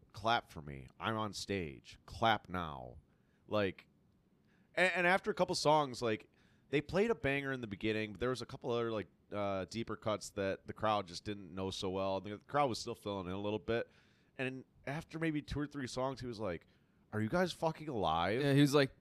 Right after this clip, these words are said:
Speaker 2: "This, this is the most dog shit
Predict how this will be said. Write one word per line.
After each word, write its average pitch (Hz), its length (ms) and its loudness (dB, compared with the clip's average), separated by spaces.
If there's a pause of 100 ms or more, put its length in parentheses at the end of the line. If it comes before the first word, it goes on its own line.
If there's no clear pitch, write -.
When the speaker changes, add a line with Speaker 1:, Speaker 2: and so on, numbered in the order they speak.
(180)
Speaker 2:
"This, 156 320 2
this 165 260 2
is 165 160 2
the 156 300 6
most 156 340 4
dog 170 280 10
shit - 360 4